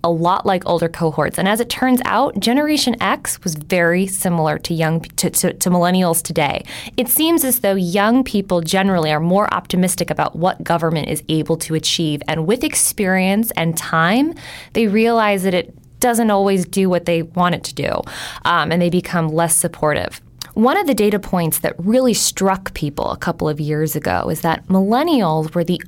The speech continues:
only cohort to say that they wanted a larger government with more services. Um, this shocked people 'cause older Americans say they want smaller government with fewer services. However, there's evidence that suggests that millennials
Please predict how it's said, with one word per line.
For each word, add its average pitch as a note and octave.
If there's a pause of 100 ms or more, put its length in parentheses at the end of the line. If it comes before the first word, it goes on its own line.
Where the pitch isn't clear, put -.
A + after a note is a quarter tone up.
only D#4
cohort G#3
to F3+
say F3+
that E3
they F#3
wanted F#3+
a D#3+
larger E3+
government D#3+
with -
more E3+
services. - (440)
Um, F#3
this G#3+
shocked A#3
people E3
'cause E3 (120)
older C#4+
Americans D#3+
say D3+
they E3+
want E3
smaller F3
government C#3+
with -
fewer E3
services. - (200)
However, A#3
there's F#3
evidence C4 (560)
that F#3+
suggests A#3
that G#3
millennials B3